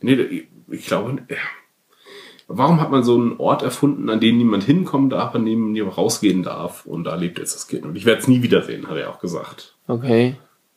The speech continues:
Speaker 1: Ich glaub, um ihn
Speaker 2: Das muss ja
Speaker 1: vielleicht
Speaker 2: trotzdem nicht eintreten, auch wenn er das jetzt
Speaker 1: Ja,
Speaker 2: sagt.
Speaker 1: das ist richtig. Vielleicht, um ihn auch wieder für so eine Beziehung zu Burnham bereit zu machen. Weiß ich nicht.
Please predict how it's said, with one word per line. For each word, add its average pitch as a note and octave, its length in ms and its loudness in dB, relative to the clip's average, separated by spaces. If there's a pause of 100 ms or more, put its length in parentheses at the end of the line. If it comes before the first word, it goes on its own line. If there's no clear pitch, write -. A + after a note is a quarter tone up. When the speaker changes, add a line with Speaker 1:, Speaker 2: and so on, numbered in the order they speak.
(840)
Speaker 1:
Ich - 100 -12
glaub, D3 240 0
um F3 220 -4
ihn F3 60 0
Speaker 2:
Das C#3+ 140 0
muss F3 160 8
ja F#3 60 6
Speaker 1:
vielleicht D#3 120 2
Speaker 2:
trotzdem D3+ 260 2
nicht A#2+ 180 2
eintreten, B2 500 0
auch - 160 -12
wenn A#2 120 2
er G#2+ 40 -2
das F#2+ 180 -4
jetzt A2 180 4
Speaker 1:
Ja, C#3 60 4
Speaker 2:
sagt. G2+ 200 4
Speaker 1:
das - 100 -8
ist B2 160 -6
richtig. - 480 -10 (380)
Vielleicht, C3+ 440 2
um D3+ 100 6
ihn C3+ 100 4
auch B2 160 -4
wieder C#3 160 2
für C3 160 -6
so B2+ 80 -6
eine A#2+ 100 -4
Beziehung C3 420 2
zu G#2+ 180 -2
Burnham D#3 520 2
bereit C#3 320 -4
zu - 140 0
machen. D3+ 580 -2 (540)
Weiß - 180 -12
ich - 60 -20
nicht. - 280 -16